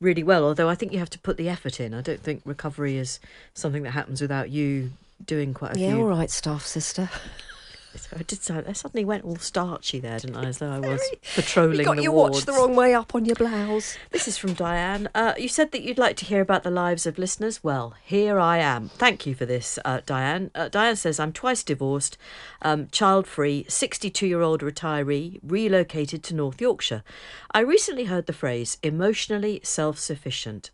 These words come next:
Speaker 1: and this describes me perfectly. I live alone and I thoroughly enjoy my solitude. I worked for forty-one years in public service roles and also got a great amount of satisfaction from work.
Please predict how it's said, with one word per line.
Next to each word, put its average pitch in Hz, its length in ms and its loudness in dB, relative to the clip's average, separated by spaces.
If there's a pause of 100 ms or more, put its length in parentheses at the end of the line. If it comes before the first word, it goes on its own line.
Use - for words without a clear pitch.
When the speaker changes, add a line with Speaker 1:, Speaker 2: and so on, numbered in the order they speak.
Speaker 1:
and 156 160 -2
this 269 180 2
describes 135 560 -4
me 135 240 -4 (140)
perfectly. 107 560 -6 (420)
I 160 60 4
live 269 220 8
alone 120 440 2
and 143 140 -2
I 147 100 -2
thoroughly 190 720 2
enjoy 135 400 -2
my 120 140 -4
solitude. 127 640 -4 (460)
I 175 100 2
worked 208 300 4
for 185 160 -8
forty-one 208 800 -2
years 151 400 0
in 123 120 -6
public 147 340 -6
service 131 380 -4
roles 117 320 -6 (240)
and 175 120 2
also 139 340 4
got 143 180 -2
a 143 140 -6
great 190 320 0
amount 131 300 -4
of 127 40 -6
satisfaction 127 680 -8
from 147 220 -6
work. 170 380 0